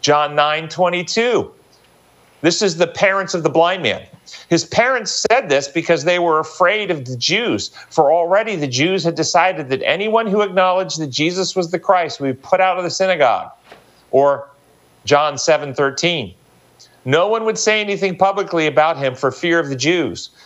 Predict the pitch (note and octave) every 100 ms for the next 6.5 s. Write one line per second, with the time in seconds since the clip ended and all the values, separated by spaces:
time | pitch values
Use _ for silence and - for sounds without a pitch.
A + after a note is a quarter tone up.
0 | _ C3+ G#3+ B3 - A#3+ A#3 A3 G#3+ G3
1 | G3+ C3+ - F#3 G3+ B3 A#3 A3+ A3 A3
2 | A3+ A3 G#3 D#3+ B2+ G3+ - A3 - A3+
3 | G#3+ - G#3+ A#3 F3 F3 - A#3 A3+ A3
4 | A#3 G#3+ G#3 A3 G#3 G3 G3+ G3+ - -
5 | G3+ G#3+ - A3 - G#3 G#3 G3+ - -
6 | - F#3 G#3+ - -